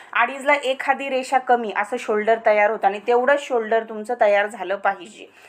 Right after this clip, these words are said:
कटोरीत एक दोन रेषा इकडे तिकडे कमी जास्त काही प्रॉब्लेम नाही, शोल्डरमध्ये जरासं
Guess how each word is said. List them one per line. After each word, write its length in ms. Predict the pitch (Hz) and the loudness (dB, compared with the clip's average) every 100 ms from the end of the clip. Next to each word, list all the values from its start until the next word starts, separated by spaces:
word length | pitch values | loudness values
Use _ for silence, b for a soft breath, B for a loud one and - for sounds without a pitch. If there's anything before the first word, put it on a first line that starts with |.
| b | b
कटोरीत 540 | 233 220 240 240 277 277 | 0 2 2 2 -2 -2
एक 240 | 240 240 226 | 0 2 0
दोन 140 | 254 | 0
रेषा 300 | 240 247 254 | 0 -2 -2
इकडे 260 | 247 247 240 | -2 -2 -4
तिकडे 260 | 240 240 | -4 -4
कमी 260 | 240 240 240 | 0 -2 0
जास्त 300 | 240 240 220 | -2 -2 0
काही 140 | 226 220 | 0 2
प्रॉब्लेम 400 | 208 185 180 180 | 0 -2 -4 -8
नाही, 140 | 180 b b b - | -12 b b b -4
शोल्डरमध्ये 840 | 233 220 226 233 233 202 240 226 | 2 2 4 4 4 0 0 2
जरासं 400 | 220 214 220 277 | 2 0 0 -4